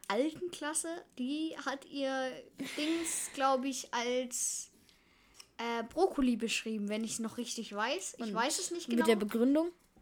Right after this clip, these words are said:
Speaker 2: Mit einer Begründung.
Speaker 1: Weil keiner sie mag.
Speaker 2: Ah, die, äh, Brokko-,
Speaker 1: <laughs>
Speaker 2: stimmt, Brokkoli mag ja keiner, also.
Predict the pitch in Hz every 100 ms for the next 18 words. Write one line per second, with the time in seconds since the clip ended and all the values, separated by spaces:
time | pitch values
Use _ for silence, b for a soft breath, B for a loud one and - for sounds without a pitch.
0 | - 226 220 214 214 196 180 - 262 262
1 | 277 - 262 277 285 277 262 - _ _
2 | - 233 226 202 196 190 - _ _ -
3 | 202 - 226 - 202 302 254 - 285 349
4 | - 320 - - 320 294 226 247 262 247
5 | 262 254 233 208 190 190 202 190